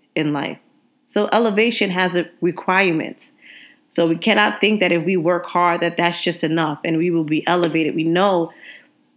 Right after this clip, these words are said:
that's not necessarily enough. There has to be the internal work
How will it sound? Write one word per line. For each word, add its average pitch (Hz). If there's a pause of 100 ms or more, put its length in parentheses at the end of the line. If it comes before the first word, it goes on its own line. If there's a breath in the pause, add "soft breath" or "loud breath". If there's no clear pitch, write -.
(200)
that's 170
not 175
necessarily 160
enough. 156 (220)
There 170
has 190
to 185
be 180
the 165
internal 180
work 165